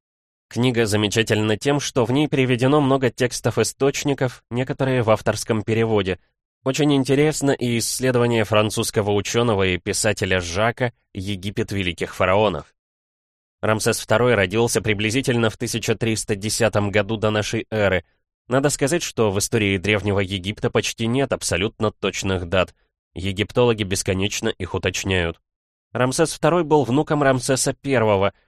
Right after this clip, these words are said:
бывшего командующего колесницами, который в результате военного переворота сменил на троне фараона Хоремхеба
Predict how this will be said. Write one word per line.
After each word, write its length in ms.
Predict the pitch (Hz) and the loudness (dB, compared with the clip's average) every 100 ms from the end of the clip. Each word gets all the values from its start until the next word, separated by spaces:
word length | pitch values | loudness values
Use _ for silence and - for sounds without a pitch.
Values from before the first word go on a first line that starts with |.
| _ _ | _ _
бывшего 480 | 104 113 - 113 101 | -4 -4 0 0 2
командующего 760 | 104 104 107 110 110 - 107 | 0 2 0 -2 -4 -2 -2
колесницами, 800 | 104 101 92 110 117 123 131 131 - _ _ | 0 -2 0 -2 -2 0 0 -2 -6 _ _
который 300 | 98 98 165 143 | -4 0 0 2
в 40 | |
результате 500 | 135 120 117 139 127 | 2 0 0 0 2
военного 420 | 120 127 123 117 | 2 2 2 2
переворота 580 | 104 110 101 101 139 147 | 2 2 4 4 4 0
сменил 440 | - 113 113 120 107 | 0 0 2 2 2
на 200 | 104 101 | 2 2
троне 280 | 110 107 104 | 2 0 0
фараона 480 | 107 98 101 107 | 2 2 2 0
Хоремхеба 800 | 101 107 98 98 - 123 131 127 | 0 0 0 0 -4 -2 0 0